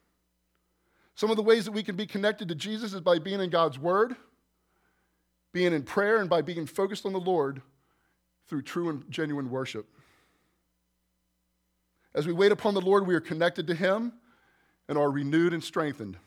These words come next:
And we see this waiting on the Lord in Noah's life. He could have rushed out as soon as the dove didn't return.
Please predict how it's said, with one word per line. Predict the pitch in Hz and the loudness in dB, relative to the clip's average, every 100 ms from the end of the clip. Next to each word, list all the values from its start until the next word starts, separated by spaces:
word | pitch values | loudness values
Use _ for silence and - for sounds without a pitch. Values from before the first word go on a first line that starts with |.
| _ _ _ _ _ _ _ _ _ _ _ _ _ - | _ _ _ _ _ _ _ _ _ _ _ _ _ -10
And | 170 | -6
we | 202 | -4
see | - | -2
this | 247 208 | -2 0
waiting | 190 180 | 2 0
on | 160 | 0
the | 147 | -2
Lord | 147 151 | -2 -2
in | 143 | -2
Noah's | 139 135 120 | -2 -2 -4
life. | 117 104 104 - _ _ _ _ _ _ _ _ | -6 -6 -8 -20 _ _ _ _ _ _ _ _
He | - | -6
could | - 269 | 2 4
have | 226 | 6
rushed | 220 - | 6 6
out | 208 190 | 6 6
as | - | 4
soon | 208 | -4
as | 175 | -4
the | 156 | 0
dove | 175 165 | 4 4
didn't | 170 156 | 2 -4
return. | 139 - 147 220 | -4 -2 0 0